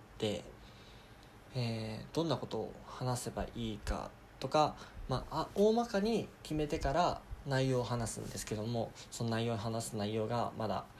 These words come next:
未、未確定のまま <laughs> 話し始めるから、毎回グダグダになってるんですけども、そんな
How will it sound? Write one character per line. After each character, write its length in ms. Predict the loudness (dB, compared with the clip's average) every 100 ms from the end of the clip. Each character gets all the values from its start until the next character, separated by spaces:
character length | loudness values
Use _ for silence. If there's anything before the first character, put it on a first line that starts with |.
| -18 -18 -18 -20 -10 0
未、 180 | 0 0 -8 -18 -10 -6
未 120 | -4
確 140 | -4
定 160 | 0 2
の 160 | 4 4
ま 60 |
ま 60 | 4 2 -2 -10
<laughs> 240 | -14 -4
話 240 | 0 2
し 60 | 2
始 220 | 2 4
め 100 | 4
る 80 | 2
か 100 | 2
ら、 160 | 2 0 -6 -10 0
毎 200 | 2 2
回 220 | 2 2
グ 100 | 4
ダ 120 | 4
グ 80 | 4
ダ 100 | 2
に 160 | 2
な 120 | 0 -2
っ 40 |
て 180 | -4 -4
る 100 | -2
ん 120 | -2
で 80 | -4
す 140 | -4
け 100 | -4
ど 100 | -2
も、 280 | 0 0 0 -4 -16 -16 -8
そ 140 | -4
ん 60 | 0
な 200 | 0